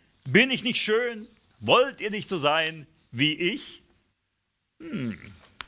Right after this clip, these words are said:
sehr interessant. Die Nationen unterhalten sich miteinander. Keiner,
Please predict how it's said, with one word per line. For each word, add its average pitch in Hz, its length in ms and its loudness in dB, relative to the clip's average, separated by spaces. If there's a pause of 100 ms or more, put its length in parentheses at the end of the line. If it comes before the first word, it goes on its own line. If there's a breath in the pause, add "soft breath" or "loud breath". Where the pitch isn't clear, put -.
sehr 98 500 -4
interessant. - 600 -14 (800 loud breath)
Die 190 180 -6
Nationen 240 560 -2
unterhalten 147 760 0
sich 95 240 -10
miteinander. 87 720 -6 (480)
Keiner, 135 800 0